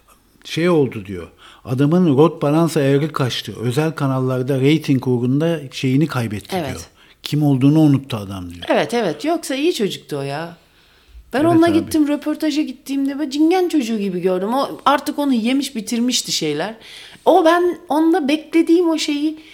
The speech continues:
Speaker 2: hani aynı gezegenin çocuğu bakışını göremedim.
Speaker 1: Evet,
Speaker 2: Çünkü
Speaker 1: işte bu iyi,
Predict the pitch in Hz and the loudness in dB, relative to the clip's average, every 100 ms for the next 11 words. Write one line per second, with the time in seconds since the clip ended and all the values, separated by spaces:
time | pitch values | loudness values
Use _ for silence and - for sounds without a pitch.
0 | - - 262 - 330 359 330 302 294 302 | -14 -6 -4 2 6 6 6 4 4 2
1 | 285 285 285 269 269 302 285 285 285 - | 0 -2 -2 -2 4 4 4 0 0 0
2 | 269 254 254 262 185 143 120 - - - | 0 0 0 0 -2 -4 -10 -16 -10 -6
3 | 113 120 123 131 - 165 165 160 180 | -2 -2 -2 -2 0 2 2 2 0